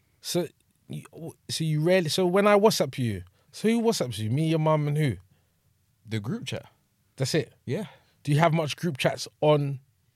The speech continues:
Speaker 1: your
Speaker 2: I've,
Speaker 1: phone?
Speaker 2: yeah, I've got one. I've got one group chat full of friends. That's the only time I use WhatsApp, apart from you lot.
Speaker 1: Nah, I don't. I, I don't really.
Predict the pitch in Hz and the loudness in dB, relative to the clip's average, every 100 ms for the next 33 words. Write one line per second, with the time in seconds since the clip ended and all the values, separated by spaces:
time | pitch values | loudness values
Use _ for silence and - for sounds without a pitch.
0 | _ - 135 131 160 190 196 147 113 143 | _ -8 -6 -4 -4 2 4 4 4 2
1 | 151 143 139 170 170 160 139 139 151 123 | 4 4 4 4 2 0 -2 2 0 2
2 | 151 151 120 117 - 95 - _ _ _ | 0 0 -2 -4 -6 -8 -8 _ _ _
3 | - - 113 104 110 101 87 - - _ | -20 -8 -8 -6 -8 -8 -10 -14 -20 _
4 | 110 113 - 92 104 - 92 90 92 85 | -8 -6 -6 -6 -6 -8 -12 -12 -12 -12
5 | 95 - - - - 92 - 92 101 82 | -14 -14 -18 -14 -12 -10 -10 -12 -10 -12
6 | - _ _ _ _ _ _ _ _ _ | -16 _ _ _ _ _ _ _ _ _
7 | _ _ - - - _ - - - 110 | _ _ -14 -14 -18 _ -20 -20 -20 -20
8 | - - - - _ - - 67 - - | -20 -20 -20 -20 _ -20 -20 -20 -20 -18
9 | - | -18